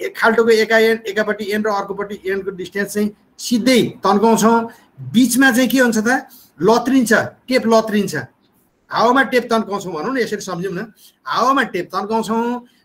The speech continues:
जति तन्काए पनि टेप केही न केही त लच्किहाल्छ, ल-, त्यो झोलिन्छ। हो, त्यसलाई, त्यसलाई चाहिँ के भनिन्छ त? स्यागिङ भनिन्छ। स्यागिङको कारणले पनि के हुन्छ? रिजल्ट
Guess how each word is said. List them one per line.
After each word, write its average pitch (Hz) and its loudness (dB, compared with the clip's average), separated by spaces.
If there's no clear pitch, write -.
जति 220 -4
तन्काए 254 -2
पनि 240 -2
टेप 233 -4
केही 220 4
न 220 0
केही 202 -4
त 208 -6
लच्किहाल्छ, 214 0
ल-, 185 -6
त्यो 190 0
झोलिन्छ। 208 0
हो, 220 6
त्यसलाई, 240 0
त्यसलाई 226 2
चाहिँ 220 -2
के 233 0
भनिन्छ 190 -2
त? 202 -6
स्यागिङ 196 -4
भनिन्छ। 175 -4
स्यागिङको 247 0
कारणले 226 4
पनि 208 -2
के 254 -6
हुन्छ? 233 -2
रिजल्ट 220 0